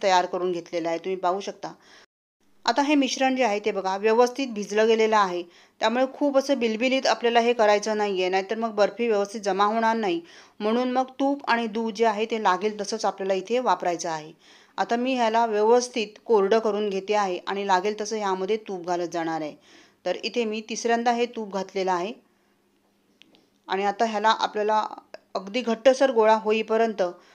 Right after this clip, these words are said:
परतत राहायचं आहे. अगदी झटपट ही रेसिपी तयार होते, शिवाय आपण घरचंच साहित्य इथे वापरलेलं आहे.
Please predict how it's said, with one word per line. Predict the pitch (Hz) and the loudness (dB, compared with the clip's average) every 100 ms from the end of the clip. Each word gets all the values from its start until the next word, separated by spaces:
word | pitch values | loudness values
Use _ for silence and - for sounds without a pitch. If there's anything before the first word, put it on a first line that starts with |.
| _ _ | _ _
परतत | 208 196 208 202 | 0 2 0 0
राहायचं | 175 170 165 | -2 -2 -2
आहे. | 170 156 151 - _ _ _ _ _ _ _ _ _ - | -2 -4 -12 -18 _ _ _ _ _ _ _ _ _ -6
अगदी | 202 214 294 | -4 0 0
झटपट | 254 247 262 262 - 226 | 0 -2 0 -2 -2 -12
ही | 233 247 | -6 2
रेसिपी | 233 214 220 233 226 | 2 0 -6 -4 0
तयार | 185 190 | 2 2
होते, | 202 185 190 233 _ _ _ _ _ _ _ _ _ - - | 0 -4 -8 -10 _ _ _ _ _ _ _ _ _ -20 -10
शिवाय | 262 247 254 233 | 0 4 4 2
आपण | 214 240 254 | -2 -4 -6
घरचंच | 226 202 190 247 247 | -2 -2 0 0 0
साहित्य | 214 208 220 | -2 -2 -2
इथे | 220 214 294 339 - | -4 0 -2 -2 0
वापरलेलं | 202 185 214 190 185 196 | 2 2 0 -2 2 2
आहे. | 165 175 | 0 -4